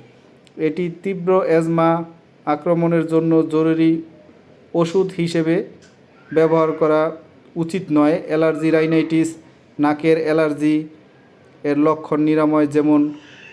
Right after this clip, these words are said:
হাঁচি, নাক দিয়ে পানি পড়া, নাক বন্ধ হয়ে যাওয়া, চুলকানি, ব্যায়ামজনিত শ্বাসনালীর সংকোচন প্রতিরোধ, এ ধরনের চিকিৎসায়, আহ, ট্যাবলেট প্রোবেয়ার ফোর এমজি, আহ, ব্যবহৃত হয়।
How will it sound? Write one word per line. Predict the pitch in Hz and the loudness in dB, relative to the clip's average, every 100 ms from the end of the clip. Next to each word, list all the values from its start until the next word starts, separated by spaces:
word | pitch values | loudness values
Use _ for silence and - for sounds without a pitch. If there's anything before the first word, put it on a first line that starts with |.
| - - - - - | -20 -20 -20 -20 -8
হাঁচি, | 151 151 151 165 160 165 - 151 | -4 -4 -2 -4 -4 -6 -10 -4
নাক | 147 147 | 0 0
দিয়ে | 147 151 156 | -2 0 0
পানি | 151 151 151 | 0 0 0
পড়া, | 151 151 147 151 | 0 0 0 -2
নাক | 147 143 143 143 | -4 -2 -4 -2
বন্ধ | 151 147 | 0 0
হয়ে | 143 151 151 | 0 0 0
যাওয়া, | 147 147 147 | 0 0 0
চুলকানি, | 143 160 147 156 147 147 151 - - - _ - | -4 -8 -2 0 2 2 0 -10 -20 -20 _ 0
ব্যায়ামজনিত | 143 151 151 151 151 147 151 143 147 - - _ _ - | 2 4 2 2 2 2 0 0 -4 -14 -20 _ _ -14
শ্বাসনালীর | - 147 139 156 147 147 | -4 -4 -2 -2 0 0
সংকোচন | 143 147 147 156 147 147 151 151 - | -2 -2 0 -2 0 0 -2 -6 -6
প্রতিরোধ, | 147 151 147 143 147 - - - - - - _ _ _ _ - - _ - _ _ _ - | -4 0 0 0 -4 -20 -20 -20 -20 -20 -20 _ _ _ _ -20 -20 _ -20 _ _ _ -6
এ | 170 | 0
ধরনের | 165 165 165 160 | 2 2 2 0
চিকিৎসায়, | 156 156 156 151 170 | -4 -4 -2 -2 -2
আহ, | - - _ _ _ _ _ 160 151 147 | -4 -18 _ _ _ _ _ -2 0 2
ট্যাবলেট | 156 147 151 147 151 | 0 0 0 -2 0
প্রোবেয়ার | 156 151 151 147 | 2 2 2 0
ফোর | 156 151 | 0 2
এমজি, | 151 147 160 | 2 0 -2
আহ, | 196 - - _ _ _ - _ 156 151 147 | -6 -12 -20 _ _ _ -20 _ -2 0 2
ব্যবহৃত | 147 147 151 147 | 0 0 0 0
হয়। | 147 151 | 0 0